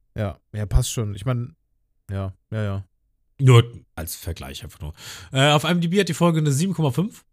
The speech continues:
Speaker 2: Also auch besser bewertet als die Folge davor. Äh, nee. Doch? Nee, eine sieben, Entschuldigung, ich hab mich verlesen. Äh, eine sieben, ja.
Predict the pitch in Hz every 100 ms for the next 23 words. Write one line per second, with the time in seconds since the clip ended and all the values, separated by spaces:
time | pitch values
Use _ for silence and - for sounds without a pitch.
0 | _ _ _ 135 131 127 127 123 113 113
1 | 113 113 110 101 - 107 104 98 - 107
2 | 139 _ _ _ - 117 90 98 95 _
3 | _ _ _ - - - - 139 117 104
4 | 107 90 107 90 80 82 82 - 78 76
5 | 78 98 90 87 80 90 90 78 73